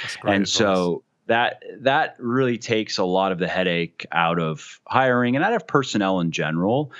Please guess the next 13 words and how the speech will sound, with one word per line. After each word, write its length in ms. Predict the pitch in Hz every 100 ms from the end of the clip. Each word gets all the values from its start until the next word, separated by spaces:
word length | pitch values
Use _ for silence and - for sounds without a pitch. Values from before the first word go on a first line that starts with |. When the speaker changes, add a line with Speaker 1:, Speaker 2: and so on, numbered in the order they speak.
| - - 90
Speaker 2:
Um, 420 | 90 82 80 76 _
so, 220 | - - 98
'cause, 320 | - 104 -
'cause, 260 | - 113 107 -
'cause 180 | 120 98
when 200 | 117 110
you, 440 | 107 107 104 92 _ _ _ _ -
and 80 | 120
when 80 | 120
you 80 |
make 200 | 120 -
that 100 | 110
an 160 | 107 -